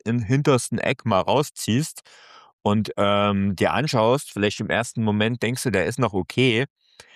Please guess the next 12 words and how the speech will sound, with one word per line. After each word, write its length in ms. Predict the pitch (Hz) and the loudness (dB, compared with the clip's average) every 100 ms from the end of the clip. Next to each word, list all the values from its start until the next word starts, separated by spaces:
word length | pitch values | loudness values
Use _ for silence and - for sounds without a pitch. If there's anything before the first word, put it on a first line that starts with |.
| - _ | -20 _
aber 380 | - 95 95 92 - _ _ - | -4 0 2 2 -2 _ _ -2
der 140 | 80 | -2
ist 120 | 110 | 0
nicht 160 | 123 104 | -2 -4
okay. 400 | 87 - 78 73 - _ _ _ _ _ | -6 -4 -6 -6 -10 _ _ _ _ _
Also 220 | 95 95 - _ | -4 -4 -6 _
lass 320 | 95 113 135 | -2 0 0
es 200 | 156 - | -2 -2
lieber, 560 | 92 92 82 98 139 - | -2 -2 0 0 0 -2
mit 180 | 95 90 | -6 -4
so 120 | - | 0
einem 260 | 120 127 | 2 0